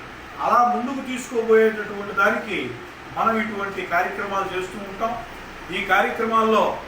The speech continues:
ఈవేళ మనం ఎస్ఆర్కే స్టాప్ పాయింట్ అనేటటువంటిది కూడా మన శశి యొక్క ఆధ్వర్యంలో ప్రారంభించాం.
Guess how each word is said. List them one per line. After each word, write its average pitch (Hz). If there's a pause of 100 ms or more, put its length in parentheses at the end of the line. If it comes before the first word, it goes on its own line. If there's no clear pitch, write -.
(240)
ఈవేళ 208
మనం 214 (760)
ఎస్ఆర్కే 214 (680)
స్టాప్ -
పాయింట్ 214 (380)
అనేటటువంటిది 202
కూడా 196 (400)
మన -
శశి 202
యొక్క 226
ఆధ్వర్యంలో 190 (400)
ప్రారంభించాం. 202